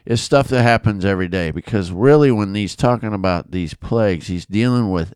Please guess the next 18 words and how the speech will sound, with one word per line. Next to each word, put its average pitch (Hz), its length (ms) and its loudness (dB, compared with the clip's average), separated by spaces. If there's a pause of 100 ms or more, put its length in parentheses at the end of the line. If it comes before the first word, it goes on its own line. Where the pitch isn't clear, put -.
everyday 92 760 0
issues, 76 680 -6 (120)
okay? 87 520 -6 (2250)
And 98 340 -2
the 95 100 0
pandemic 120 760 4
just 92 220 -4
kinda 98 340 0
rose, 78 460 0
right? 76 340 -4 (840)
aids 104 240 -2
just - 240 -8
kinda 87 280 -4
rose. 73 380 -4
He 123 100 -2
doesn't 131 360 0
single 101 520 -2
out 80 240 -4